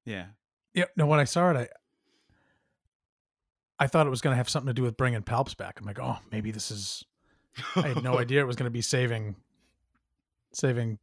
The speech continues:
Speaker 2: Kylo. Um, I thought it would have d-, had directly been related to how that guy's still alive a hundred and sixty-five years later or whatever it is. But, Leahy, did you know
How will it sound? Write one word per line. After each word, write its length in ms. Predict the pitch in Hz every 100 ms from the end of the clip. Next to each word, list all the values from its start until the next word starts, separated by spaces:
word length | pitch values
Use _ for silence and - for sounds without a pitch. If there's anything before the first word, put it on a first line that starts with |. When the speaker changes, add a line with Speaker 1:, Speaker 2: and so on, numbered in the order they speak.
| -
Speaker 2:
Kylo. 460 | 139 135 120 104 95 _ _ _ _ _ _ _ _ _ _ -
Um, 400 | - - - - _ _ _ _ _ _ _ _ _ _ _ _ -
I 40 | -
thought 180 | 147
it 60 | 135
would 100 | 123
have 120 | 117 -
d-, 80 | 135
had 200 | 117 120
directly 580 | 123 117 135 - 117 113
been 220 | 110 110
related 400 | 110 110 110 101
to 180 | 110 101 - 170 _
how 220 | - 131
that 200 | 117 123
guy's 260 | 120 104 101
still 260 | - 110 107
alive 320 | 104 104 104
a 60 |
hundred 260 | 101 113 104
and 100 | 104
sixty-five 540 | - 123 117 117 107
years 220 | 107 104 117
later 240 | 107 104
or 60 | 104
whatever 320 | 104 104 104
it 60 | 101
is. 240 | 104 - _ _ _ _ _ _ _ _
But, 160 | - - _ _ _ _ _ _ _ _ _ -
Leahy, 220 | 131 127
did 180 | 117 117
you 80 | 123
know 320 | 127 117 120